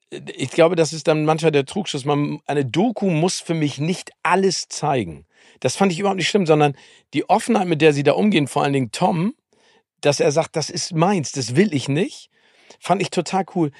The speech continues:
Ich hab die Dynamik zwischen den beiden so angefangen, äh, also ich hab die geliebt. Das, was du gesagt hast, ich hab die ja auch schon seit diesen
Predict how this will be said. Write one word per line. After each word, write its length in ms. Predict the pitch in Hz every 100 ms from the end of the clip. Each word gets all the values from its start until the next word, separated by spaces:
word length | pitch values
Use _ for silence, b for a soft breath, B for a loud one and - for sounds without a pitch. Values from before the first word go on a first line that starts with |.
| B B _ -
Ich 240 | 202 -
hab 160 | 170 -
die 160 | 151
Dynamik 520 | 123 135 151 170 147
zwischen 260 | - 139 135
den 120 | 123
beiden 340 | 123 127 123 107
so 500 | 95 101 185 214 - _
angefangen, 760 | 139 156 156 139 - 135 131 135 _ _ _
äh, 280 | 139 135 -
also 220 | 120 127 123 b b b
ich 140 | -
hab 120 | 160
die 200 | - 127
geliebt. 800 | 135 131 120 120 185 214 - - - B B -
Das, 200 | 156 202
was 140 | -
du 100 | 196
gesagt 320 | 196 190 180
hast, 120 | 147
ich 160 | 120 156
hab 120 | 156
die 100 | 160
ja 100 | 147
auch 160 | 139 135
schon 240 | - 131 - b b b -
seit 460 | 107 120 160 135
diesen 320 | 127 127 107